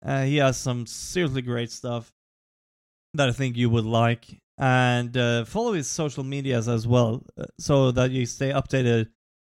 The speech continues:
to when he will release mu-, new music, bes-,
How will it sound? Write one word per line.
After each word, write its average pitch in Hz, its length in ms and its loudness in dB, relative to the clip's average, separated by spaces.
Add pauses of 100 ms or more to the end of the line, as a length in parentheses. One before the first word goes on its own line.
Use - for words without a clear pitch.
to 117 380 4
when 123 260 0
he 117 480 -4
will 117 280 0
release 120 500 2
mu-, 127 240 0
new 127 220 -4
music, 180 460 -8
bes-, 131 220 -12